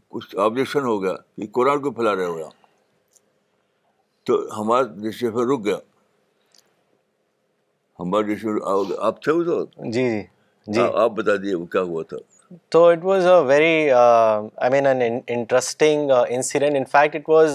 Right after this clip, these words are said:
Speaker 2: uh, I would say, a demonstration, uh, to all the C P S workers that how they should get creative, uh, when they are doing dawah work, and they should not get intimidated by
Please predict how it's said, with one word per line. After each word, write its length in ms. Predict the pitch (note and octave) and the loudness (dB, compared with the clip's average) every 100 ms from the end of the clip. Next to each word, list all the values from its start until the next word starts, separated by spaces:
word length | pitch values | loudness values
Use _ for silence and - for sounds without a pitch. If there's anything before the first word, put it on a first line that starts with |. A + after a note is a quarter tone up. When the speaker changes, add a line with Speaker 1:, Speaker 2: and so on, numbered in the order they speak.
| C3 | 2
Speaker 2:
uh, 200 | B2+ A#2+ - _ _ _ - | 2 2 -4 _ _ _ 0
I 60 | C3 | 2
would 120 | E3 - | 2 2
say, 80 | F3 | 4
a 160 | F3 A2+ | 4 4
demonstration, 880 | B2+ D3+ E3+ - D#3 D3 - D#3 D#3 | 4 4 2 2 4 4 2 0 2
uh, 360 | D#3 C#3 B2+ B2 - _ _ _ _ | 0 2 2 2 -2 _ _ _ _
to 80 | D3 | 4
all 180 | C#3 D#3 | 6 6
the 80 | G3 - | 4 -2
C 40 | |
P 200 | C#3 E3 | 2 2
S 100 | D#3+ | 4
workers 400 | C3 C3 C3 D3 | 4 4 4 2
that 200 | C#3 D3 D3 - | 4 2 2 2
how 160 | C3+ D#3 | 4 4
they 120 | D3+ | 2
should 320 | - D#3+ C#3+ A#2+ | 0 -2 0 2
get 420 | C3+ C#3+ _ - | 2 2 _ -2
creative, 480 | B2+ C3 C#3+ D#3 C3 - _ _ _ _ _ - | 2 4 6 6 4 -2 _ _ _ _ _ 0
uh, 260 | B2 B2 B2 - - - A#2 | 4 6 4 0 -14 -12 0
when 180 | C3 C#3 | 2 6
they 120 | D3 | 6
are 80 | C3+ | 6
doing 240 | C#3 D3 | 4 4
dawah 320 | B2+ B2 C3+ B2+ | 4 4 4 4
work, 260 | B2+ B2 C3+ | 2 2 0
and 100 | C3+ | 4
they 120 | D3 | 2
should 260 | - E3 | 2 0
not 200 | E3+ E3 | 2 4
get 320 | C#3+ D#3+ - D#3 | 2 2 0 -2
intimidated 1000 | E3+ F#3+ F3+ D#3 D3 D3+ C3+ - - B2 | 2 2 6 4 4 2 2 -8 -6 4
by 140 | C3+ | 4